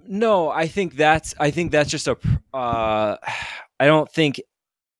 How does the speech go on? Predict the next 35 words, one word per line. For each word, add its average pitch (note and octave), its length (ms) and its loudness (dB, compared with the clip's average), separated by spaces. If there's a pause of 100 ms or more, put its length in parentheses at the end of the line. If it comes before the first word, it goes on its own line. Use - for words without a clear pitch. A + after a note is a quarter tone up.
(1160)
I C3 100 -2
don't, C#3 260 -6 (240)
I C#3 120 -4
think D3 320 -6
that C#3 320 2
is, C#3 300 -6
like, A#2+ 460 -4 (520)
putting D3+ 380 -6 (420)
Curtis C3+ 460 2
Yarvin's, G#2 600 2
like, G2+ 160 0
specific - 960 -4 (540)
um, F#2+ 500 -4
thought F#2+ 800 0 (100)
as F#2 680 -6
that G#2 280 0
I, G#2+ 220 -4
I A2 100 0
would A2 140 -2
say A2 280 -2
not A2 360 -2
everyone G#2 420 -6
really G2 240 -6
agrees G2 440 -10
with, G2 100 -14
like, G#2 180 -6
not A#2+ 280 0
everyone G#2+ 400 -4
in G#2 160 -8
the G2 100 -6
new G2 340 -6
right F#2+ 380 -6
or F#2+ 100 -8
whatever, F#2 360 -4
especially F#2+ 500 -2